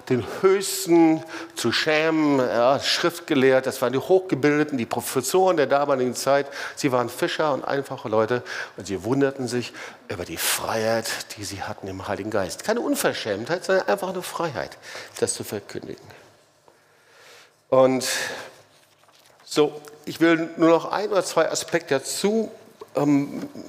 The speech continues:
fügen, ähm, warum das so wichtig ist, weil, ähm, das Umfeld der Gemeinde, der Apostelgeschichte, war eigentlich nicht ähnlich wie heute, aber es war nicht einfacher als heute.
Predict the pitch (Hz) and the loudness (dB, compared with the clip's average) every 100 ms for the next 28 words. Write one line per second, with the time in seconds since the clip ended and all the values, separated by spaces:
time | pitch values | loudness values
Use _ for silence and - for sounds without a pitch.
0 | - - - - 202 190 123 165 190 - | -20 -14 -8 -4 -2 0 4 4 2 -6
1 | - - - - 135 131 131 113 - - | -14 -14 -16 -4 2 2 2 -6 -14 -18
2 | - 147 143 170 147 - 127 113 117 214 | 0 2 4 2 -2 0 -2 -4 -6 -6
3 | - 151 120 117 156 - - - - - | -2 -2 0 0 0 -2 -6 -10 -16 -18
4 | - - - 139 214 240 185 - - - | -18 -18 2 4 4 0 -6 -12 -18 -20
5 | - - _ 143 143 - - - _ _ | -20 -20 _ 0 0 -6 -20 -20 _ _
6 | _ _ - - - _ _ 135 - 277 | _ _ -20 -20 -20 _ _ -8 0 4
7 | 302 - 190 175 147 143 131 135 160 156 | 4 4 4 4 2 2 4 6 6 4
8 | 117 117 - - 165 - 131 113 - - | 2 2 0 2 0 0 -6 -4 -4 -4
9 | 117 - 139 139 - - - _ - 127 | -6 -2 -2 -2 -16 -20 -20 _ 0 4
10 | 143 147 - - - - - 147 143 120 | 4 0 -8 -10 -16 -10 -6 -4 -4 -6
11 | - - - - _ - - _ _ _ | -6 -8 -10 -20 _ -20 -20 _ _ _
12 | _ - 104 95 - 101 123 160 202 214 | _ -16 -10 -10 -4 0 2 2 2 0
13 | 220 196 196 202 196 202 - - - - | 0 2 4 4 2 -2 -4 -18 -20 -4
14 | 147 147 147 151 156 165 - 302 - 143 | 0 2 2 0 0 -2 0 0 0 -4
15 | 98 98 110 - - 123 | -2 -2 -4 -6 -6 -8